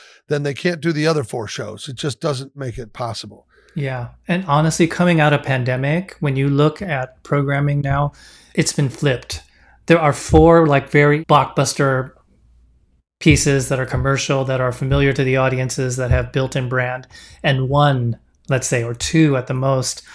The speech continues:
Speaker 2: pieces that people will not have heard of. And that's just the new reality right now.
Speaker 1: Well, from a marketing and branding standpoint, you mentioned the Jukebox Musical,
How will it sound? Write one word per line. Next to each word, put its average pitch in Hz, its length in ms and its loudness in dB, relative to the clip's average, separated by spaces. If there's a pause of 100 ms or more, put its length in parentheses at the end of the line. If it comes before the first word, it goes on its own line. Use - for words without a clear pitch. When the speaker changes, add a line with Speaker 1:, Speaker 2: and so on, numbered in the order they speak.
(160)
Speaker 2:
pieces 139 420 2
that 127 160 -6
people 131 300 -2
will 123 140 -2
not 123 220 -2
have 120 140 -4
heard 135 240 -4
of. 120 240 -4
And 120 200 -8 (460)
that's 147 240 2
just 180 200 0
the 147 80 2
new 143 540 2
reality 143 480 2
right 120 240 -2
now. 117 320 -10 (280)
Speaker 1:
Well, 170 240 2
from 170 200 -2
a 156 80 2
marketing 175 460 0
and 180 120 -2
branding 135 400 -4
standpoint, 120 680 -8 (280)
you 143 160 -4
mentioned 147 380 -4
the 127 60 -4
Jukebox 139 540 -4
Musical, 117 600 -8